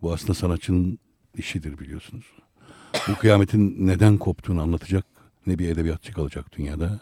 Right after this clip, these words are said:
ne de bir tiyatro oyuncusu. Ama o, o dediğim gibi uzanın, uzayın o sonsuz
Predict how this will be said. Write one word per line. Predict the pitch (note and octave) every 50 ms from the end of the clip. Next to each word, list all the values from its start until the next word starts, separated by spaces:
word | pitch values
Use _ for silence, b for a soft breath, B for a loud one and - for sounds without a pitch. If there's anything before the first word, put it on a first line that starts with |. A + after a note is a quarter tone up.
| _ -
ne | E2 D#2
de | D#2 D2+
bir | D2+
tiyatro | - - E2+ E2+ - - C#2+
oyuncusu. | C#2+ C#2 D2 - - - G2 G2 - _ B B B B B B B B B B
Ama | - F2 F2+ F2
o, | F2+ F#2+ C#3 B2+ - F2+ E2+ E2
o | E2+ D#2+
dediğim | E2+ D#2+ D#2 F2 E2+ E2
gibi | D2+ D2+ D#2 E2+
uzanın, | F2+ F2 D#2+ E2+ E2 E2+ F2 F#2+ - -
uzayın | - D#2+ F#2 F2 E2 E2+
o | E2 D#2
sonsuz | - - - D#2+ D#2 - - G2+ F2+